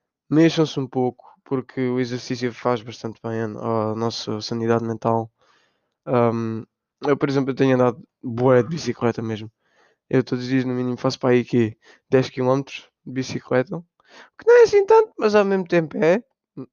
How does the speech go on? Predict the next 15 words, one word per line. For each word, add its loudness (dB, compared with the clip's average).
Prontos, -6
podia -4
ser, -2
podia -4
ser 2
zero, 4
né? -2
Como -6
se -12
calhar 4
eu 0
vou -10
fazer -4
hoje, -6
zero. -2